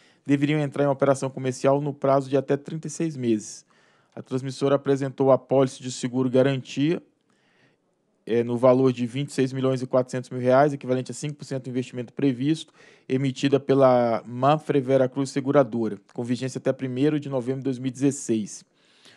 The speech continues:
Por considerar a paralisação e a desmobilização das obras,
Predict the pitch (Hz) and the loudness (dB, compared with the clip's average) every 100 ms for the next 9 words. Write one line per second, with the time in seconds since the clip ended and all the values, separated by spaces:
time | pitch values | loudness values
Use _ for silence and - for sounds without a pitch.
0 | _ - 151 165 151 147 143 135 131 127 | _ -2 0 2 -2 4 6 6 6 4
1 | - 120 120 - - 135 135 127 127 123 | 2 -2 -2 0 4 6 4 4 0 0
2 | 131 131 127 123 110 147 147 135 135 123 | -2 0 0 0 2 2 2 0 -4 -2
3 | 127 123 123 - 123 139 131 151 160 147 | 0 2 0 -2 2 2 4 4 4 2
4 | 147 | -6